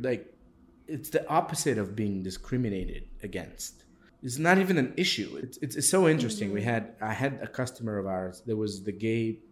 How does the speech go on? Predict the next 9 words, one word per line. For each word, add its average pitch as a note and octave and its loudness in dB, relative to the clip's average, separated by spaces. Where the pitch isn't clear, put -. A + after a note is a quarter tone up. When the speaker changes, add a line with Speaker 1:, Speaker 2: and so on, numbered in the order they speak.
Speaker 1:
pride, C3 0
and A2 2
one C3 4
of B2+ 2
our A2+ 2
customers G2+ -4
asked A#2 -2
us, G#2 -4
"Well, A2 2